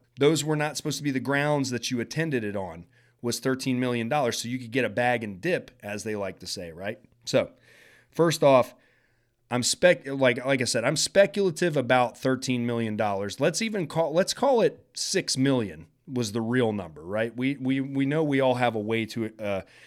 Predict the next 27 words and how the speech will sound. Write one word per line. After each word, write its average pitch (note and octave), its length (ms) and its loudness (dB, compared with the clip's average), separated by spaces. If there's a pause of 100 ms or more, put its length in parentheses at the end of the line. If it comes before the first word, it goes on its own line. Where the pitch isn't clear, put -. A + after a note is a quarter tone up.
(100)
exaggerate, F#2 800 -2
right? G#2 260 -4 (680)
So C3+ 460 4 (680)
that D#3+ 160 4
would F3 140 0
make F#3+ 320 -2
him C#3 440 0
the B2 140 -2
highest D3 600 -2
paid B2 540 -2 (340)
in A#2 180 -2
N B2+ 180 -2
I C#3 220 0
L C3 200 2
terms A2+ 680 -4 (120)
player A2 540 -2 (120)
in C3+ 460 -2
the A#2 100 -6
college B2+ 460 -4
football A#2 480 -4
landscape A2 640 -6 (220)
by G#2+ 280 -2
a F2 120 -8
lot, F#2+ 520 -8 (520)
okay? F#2 400 -8
First - 340 -6
off, - 240 -18